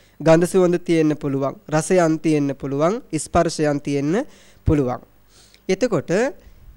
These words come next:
යම් සිතක් ඉෂ්ඨාරම්මනයක් සම්මුඛ වුණාම අන්න ඒ සිත සෝමනස්ස සහගත බවට පත් වෙනවා. දැන් පැහැදිලිද? ඒ කියන්නේ දැන් හිතන්න තමන්ට දකින්නට ලැබෙනවා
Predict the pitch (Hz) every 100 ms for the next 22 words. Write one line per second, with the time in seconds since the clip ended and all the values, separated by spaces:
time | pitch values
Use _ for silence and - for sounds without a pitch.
0 | 143 156 170 190 226 214 226 254 - _
1 | _ _ _ - 185 - - 202 202 202
2 | 202 202 208 208 214 214 - - 160 180
3 | 196 190 165 151 160 139 139 160 220 311
4 | - _ - 175 190 185 - 165 190 175
5 | 151 156 147 151 151 - - - 165 160
6 | 170 156 143 135 - 170 254 - - -
7 | 151 160 151 156 147 139 151 214 165 143
8 | - 139 123 127 _ _ _ _ _ -
9 | 160 160 175 170 139 123 123 117 - _
10 | _ _ _ - 170 190 160 165 180 185
11 | 147 123 143 220 269 - _ _ _ -
12 | 160 170 185 139 135 156 196 160 143 180
13 | 180 165 147 143 143 131 139 196